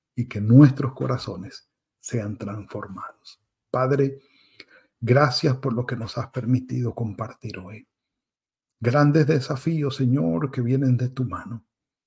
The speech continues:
pero sabemos que es tu obra en nosotros. Solo te pedimos tu guía, tu dirección y tu bendición. En tus manos encomendamos el día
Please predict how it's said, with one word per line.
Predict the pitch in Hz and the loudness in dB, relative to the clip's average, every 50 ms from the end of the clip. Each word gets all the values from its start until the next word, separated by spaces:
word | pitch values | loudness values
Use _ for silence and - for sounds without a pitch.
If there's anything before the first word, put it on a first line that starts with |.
| _ _ _ _ _ _ _ _ | _ _ _ _ _ _ _ _
pero | - 127 120 120 | -2 0 2 2
sabemos | 117 - 127 127 139 147 151 139 127 | 2 2 2 2 4 4 2 2 0
que | - - | 0 -2
es | 139 131 - | -4 -4 -2
tu | - 135 127 117 | -2 -2 0 0
obra | 123 123 120 107 110 110 107 | 0 -2 -2 -4 -6 -10 -10
en | 104 104 107 | -10 -10 -10
nosotros. | 110 107 - - 98 95 - - - - - - _ _ _ _ _ | -10 -12 -12 -14 -16 -16 -16 -20 -20 -20 -20 -20 _ _ _ _ _
Solo | - - - - 127 117 113 127 123 | -20 -12 -6 -4 -2 -2 0 -2 -2
te | 131 120 | -4 -6
pedimos | - 123 120 117 127 123 127 123 117 - - | -6 -6 -4 -2 0 0 0 0 -2 -4 -6
tu | - 117 98 | -6 -6 -4
guía, | 107 120 117 110 101 98 101 _ _ | -4 -4 -4 -4 -6 -10 -14 _ _
tu | - 127 113 | -10 -8 -8
dirección | 104 110 110 123 120 - - - 107 98 95 95 101 113 - - | -6 -6 -6 -6 -6 -8 -12 -14 -14 -12 -12 -14 -16 -18 -14 -12
y | 127 | -12
tu | 123 - 110 101 | -10 -10 -12 -14
bendición. | 104 101 92 92 90 - - - - 92 92 - 113 _ _ _ _ _ _ _ _ _ _ _ _ _ _ _ _ _ _ _ _ _ _ _ _ - _ - | -12 -12 -12 -12 -14 -14 -16 -16 -16 -16 -16 -16 -18 _ _ _ _ _ _ _ _ _ _ _ _ _ _ _ _ _ _ _ _ _ _ _ _ -14 _ -4
En | 113 110 | -2 0
tus | - 127 107 | 2 4 6
manos | 117 131 131 139 143 127 135 | 8 8 8 8 8 6 6
encomendamos | 135 131 127 131 123 117 110 113 123 123 127 127 123 - | 6 6 6 4 4 2 2 2 2 2 2 0 0 0
el | 120 120 113 | -2 -2 -2
día | 113 127 127 123 123 127 127 | 0 0 0 0 -2 -4 -8